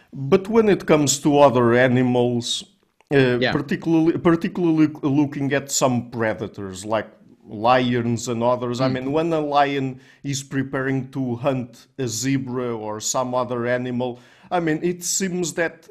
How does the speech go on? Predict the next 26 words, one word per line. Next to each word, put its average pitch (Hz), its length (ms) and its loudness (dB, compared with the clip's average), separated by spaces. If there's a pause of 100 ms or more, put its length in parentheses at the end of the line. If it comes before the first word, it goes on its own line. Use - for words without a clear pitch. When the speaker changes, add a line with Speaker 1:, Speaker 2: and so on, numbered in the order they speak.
Speaker 1:
at 151 280 -8
least 165 520 -6
to 156 180 -8
some 156 560 -4
extent 143 840 -8 (300)
it 151 280 -6
is 139 320 -6
looking 147 800 -6
ahead, 135 540 -4 (340)
because 135 380 -6
it, 139 560 -10
it 139 400 -6
sort - 400 -8
of 127 240 -8
predicts 139 760 -8
or 131 140 -8
tries 131 480 -6
to 135 120 -14
predict 127 680 -14 (260)
the 127 160 -4
movements 131 720 -8
of 113 380 -6
the, 123 180 -12
of 127 240 -6
its - 380 -10
prey, 127 500 -10